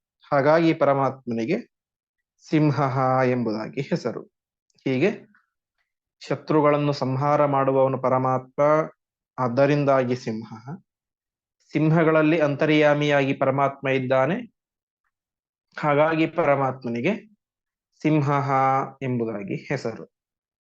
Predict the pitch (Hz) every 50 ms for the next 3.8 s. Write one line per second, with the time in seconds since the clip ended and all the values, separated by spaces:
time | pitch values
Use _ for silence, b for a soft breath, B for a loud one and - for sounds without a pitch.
0 | _ _ _ _ _ _ - 151 139 131 131 127 127 123 127 127 - _ _ _
1 | _ _ _ _ _ _ _ _ _ _ _ - 139 143 143 139 139 131 135 127
2 | 123 123 127 156 190 175 139 151 185 214 208 - _ _ _ _ _ _ _ _
3 | _ _ _ _ _ _ _ _ - 139 - 151 170 185 190